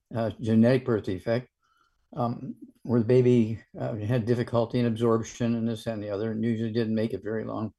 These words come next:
messy life. Okay, and so then when I told them it was from a monkey, I believe we could get some, um, animal studies going, they were so excited.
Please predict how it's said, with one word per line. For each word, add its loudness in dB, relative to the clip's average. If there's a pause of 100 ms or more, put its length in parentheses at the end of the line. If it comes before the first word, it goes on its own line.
(120)
messy 0
life. 0 (640)
Okay, -2 (600)
and 2
so -4 (140)
then -4
when 0
I 0
told 0
them -2
it -2
was -6
from -8
a -4
monkey, -2 (200)
I -2
believe 2
we 0
could -2
get 0
some, -10 (480)
um, -2 (180)
animal 0
studies 2
going, 0
they 2
were 0
so -4
excited. -4